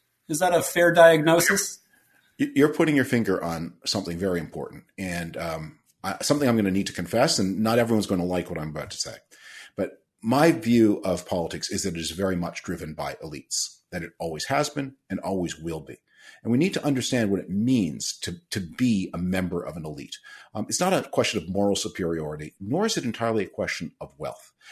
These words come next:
Speaker 2: that there are people who are positioned in ways that they have more clout in their society than others do. And that is just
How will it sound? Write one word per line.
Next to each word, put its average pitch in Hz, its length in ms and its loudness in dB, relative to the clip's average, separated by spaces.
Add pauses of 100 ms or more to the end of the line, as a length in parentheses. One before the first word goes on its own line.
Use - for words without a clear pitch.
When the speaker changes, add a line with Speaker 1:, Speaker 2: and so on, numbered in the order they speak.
(200)
Speaker 2:
that 104 80 -2
there 101 100 0
are 101 40 -2
people 180 380 -2
who 120 300 -4 (300)
are 113 80 4
positioned 101 680 2
in 87 120 -6
ways 71 360 -4
that 90 140 -8
they 123 120 0
have 110 340 0 (200)
more 151 460 2 (460)
clout - 560 0
in 98 100 -4
their 98 120 0
society 92 560 -2
than 90 120 -6
others 90 300 -4
do. - 240 -12
And 107 140 -2
that 180 180 2
is 208 100 -2
just - 280 -4